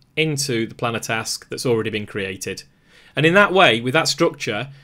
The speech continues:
you can have that full monitoring of multiple inboxes, go down different legs to create planner tasks where you want them, store the documents in a SharePoint library.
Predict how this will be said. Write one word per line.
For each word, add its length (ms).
you 160
can 140
have 160
that 160
full 320
monitoring 440
of 120
multiple 460
inboxes, 760
go 120
down 180
different 360
legs 280
to 100
create 260
planner 240
tasks 420
where 200
you 120
want 260
them, 260
store 540
the 80
documents 500
in 80
a 20
SharePoint 560
library. 540